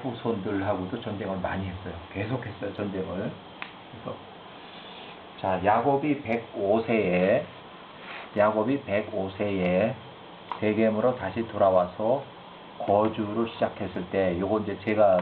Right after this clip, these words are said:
그 대충 배경을 설명하는 거예요. 세겜 주변의 가나안, 아모리 족속의 왕들하고의 전쟁을,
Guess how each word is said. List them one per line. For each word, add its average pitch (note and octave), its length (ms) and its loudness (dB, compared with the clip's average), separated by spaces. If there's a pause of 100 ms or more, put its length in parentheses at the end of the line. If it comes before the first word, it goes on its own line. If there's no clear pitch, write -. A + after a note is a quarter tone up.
그 F#2 120 -8
대충 G2+ 480 -4
배경을 G2 400 2
설명하는 A2 500 -2
거예요. F#2 340 -2 (920)
세겜 A2+ 360 2
주변의 G#2+ 420 0
가나안, G#2 520 0 (600)
아모리 G#2+ 540 4
족속의 A2 560 0
왕들하고의 F#2+ 1040 2
전쟁을, G2 800 0